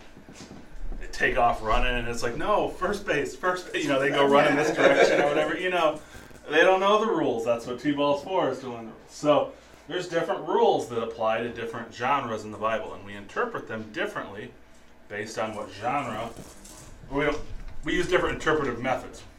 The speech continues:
Maybe we don't interpret them differently, but that's a better way to say that. <clears throat> So narrative stories, and we got the most famous narrator of all, Morgan Freeman. Um, so, <clears throat>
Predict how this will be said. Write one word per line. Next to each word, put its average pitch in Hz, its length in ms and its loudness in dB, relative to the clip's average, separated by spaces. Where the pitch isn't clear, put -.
Maybe 104 140 -12
we 95 120 -14
don't - 140 -12
interpret - 340 -12
them - 120 -16
differently, - 320 -14
but - 140 -14
that's - 140 -16
a - 20 -18
better - 220 -14
way - 80 -6
to - 60 -8
say - 160 -10
that. - 200 2
<clears throat> - 60 2
So 226 260 6
narrative 202 460 6
stories, - 540 2
and 117 100 -6
we 107 80 -8
got 107 300 -6
the 110 40 -10
most 107 220 -12
famous 120 340 -6
narrator 113 500 -6
of 104 80 -6
all, 147 380 4
Morgan - 300 -14
Freeman. 180 380 -6
Um, 117 500 -4
so, 151 840 8
<clears throat> 120 180 -6